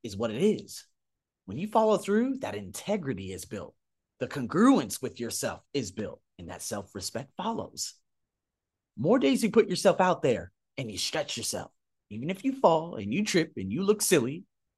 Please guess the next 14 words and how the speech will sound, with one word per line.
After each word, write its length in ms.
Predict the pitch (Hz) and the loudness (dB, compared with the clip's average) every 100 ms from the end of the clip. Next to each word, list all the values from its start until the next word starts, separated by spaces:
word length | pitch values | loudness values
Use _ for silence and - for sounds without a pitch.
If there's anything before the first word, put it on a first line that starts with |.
| _ _ _ _ _ _ - | _ _ _ _ _ _ -6
and 160 | - | -2
you 80 | 147 | 0
can 120 | - | 2
say, 200 | - 285 | 8 8
"Okay, 380 | - 508 - 480 | 8 6 8 10
yeah, 220 | 605 - - - | 8 4 -4 6
I 120 | 262 | 8
fucked 300 | - 226 214 | 10 10 10
up. 140 | 240 226 | 10 10
I 120 | 240 | 8
suck 240 | - 226 | 8 6
today. 240 | - 196 233 | 8 8 10
That's 200 | - - | 8 10
good. 380 | 208 190 240 | 8 10 6